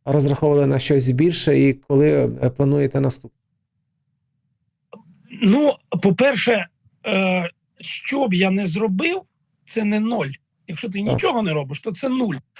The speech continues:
Speaker 2: А в даному випадку є дві машини. Тому я
Speaker 1: Так.
Speaker 2: в будь-якому випадку задоволений результатом. Плюс до того я зумів вирватися і провідати с-, свою, ну, родину,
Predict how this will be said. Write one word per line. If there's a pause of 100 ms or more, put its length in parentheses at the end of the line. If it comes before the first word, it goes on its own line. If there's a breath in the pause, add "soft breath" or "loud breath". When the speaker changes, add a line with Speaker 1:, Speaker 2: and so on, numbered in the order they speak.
(120 loud breath)
Speaker 2:
А
в
даному
випадку
є
дві
машини.
Тому
я
Speaker 1:
Так.
Speaker 2:
в
будь-якому
випадку
задоволений
результатом. (380 loud breath)
Плюс
до
того
я
зумів
вирватися
і
провідати (340 loud breath)
с-,
свою, (160)
ну,
родину,